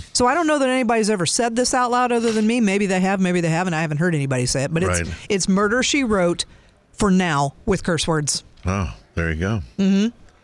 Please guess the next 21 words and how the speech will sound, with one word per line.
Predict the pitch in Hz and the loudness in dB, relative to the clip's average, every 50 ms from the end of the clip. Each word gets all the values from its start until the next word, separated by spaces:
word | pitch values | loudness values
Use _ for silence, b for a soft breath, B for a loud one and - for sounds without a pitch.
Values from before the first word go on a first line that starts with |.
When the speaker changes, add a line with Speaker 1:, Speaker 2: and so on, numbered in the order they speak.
| b b b b b b b - | b b b b b b b -2
Speaker 2:
I | 107 117 | -2 0
wish | 117 135 147 - - | 0 0 0 0 0
I, | 123 110 110 107 104 | 0 0 0 0 0
uh, | 101 98 - - 62 - - - _ _ _ _ _ _ _ _ _ _ _ _ _ _ - | -2 -2 -6 -10 -16 -20 -20 -20 _ _ _ _ _ _ _ _ _ _ _ _ _ _ -4
Speaker 1:
And | 214 214 | -2 0
I | 220 226 | 0 2
like | 233 240 254 254 247 | 2 2 2 0 0
it | 214 | -2
very | 185 147 147 190 208 220 220 220 208 | -2 -2 0 0 2 2 2 2 2
much. | 190 180 175 139 - - - | 2 0 0 -2 -2 -2 -2
Speaker 2:
Yeah, | 104 98 98 | -2 0 0
I | 98 | 0
wish | 101 117 123 - | 0 -2 -2 -2
I | 107 98 | -2 -2
had, | 92 98 95 95 92 85 76 85 | -2 0 0 -2 -2 -2 -2 -2
uh, | 85 82 80 80 78 73 b b b b b b b b b b b _ _ - | 0 0 0 0 -2 -4 b b b b b b b b b b b _ _ -4
uh, | 82 85 80 80 | -2 0 0 0
some | 78 - - 98 90 | -2 -2 0 0 0
other | 87 90 87 87 | 0 0 0 0
streaming | 80 - - 98 85 78 76 73 69 | -2 -2 -4 -2 -2 -2 -2 -2 -2
services. | - - 82 76 71 71 71 - - 78 71 69 69 - - - | -2 -2 -2 -2 -2 -2 -2 -2 -2 -2 -2 -2 -2 -4 -4 -6